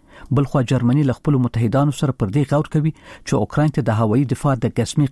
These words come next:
قطعات ولېږي که نه. په اوکراین کې د روسیې جګړه چې د فبروري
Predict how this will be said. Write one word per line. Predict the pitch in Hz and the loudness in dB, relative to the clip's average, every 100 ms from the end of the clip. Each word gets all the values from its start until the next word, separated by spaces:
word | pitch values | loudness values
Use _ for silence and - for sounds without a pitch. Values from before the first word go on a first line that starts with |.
| - | -2
قطعات | - 131 135 143 | -2 0 0 0
ولېږي | 151 135 - - | 0 0 -2 -4
که | 104 | -4
نه. | - - - - - - | -4 -8 -20 -20 -14 -2
په | 120 | -2
اوکراین | - 143 135 | 0 0 2
کې | 120 | 0
د | 110 | 0
روسیې | - 143 123 | 0 -2 0
جګړه | 127 156 156 - - | -2 0 -4 -8 -20
چې | - 120 | -6 -4
د | - | 0
فبروري | 147 127 127 127 139 | 0 0 0 2 0